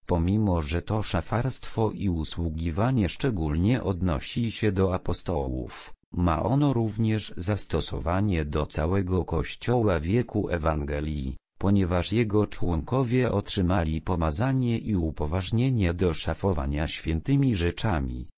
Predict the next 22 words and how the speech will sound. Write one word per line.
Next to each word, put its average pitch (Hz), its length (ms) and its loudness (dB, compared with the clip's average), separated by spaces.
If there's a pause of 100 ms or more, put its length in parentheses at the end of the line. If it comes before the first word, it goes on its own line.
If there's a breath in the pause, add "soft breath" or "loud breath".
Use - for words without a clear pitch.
(140)
za 76 220 -2
co - 220 -2
też - 360 -2
są 82 320 2
odpowiedzialni. 67 1080 0 (460)
Jako 127 420 0
szafarze 76 720 -2
Boży 113 460 2
nie 127 240 4
mamy 123 380 2
nic 92 340 2
własnego, 85 880 0 (220)
nic 90 380 0
takiego, 69 680 -2 (260)
czym 85 340 2
moglibyśmy 131 760 2
zarządzać 98 840 0
według 82 560 0
własnego 82 760 0
życzenia. 67 720 -2 (440)
Apostoł 92 680 0
mówi: 71 560 -2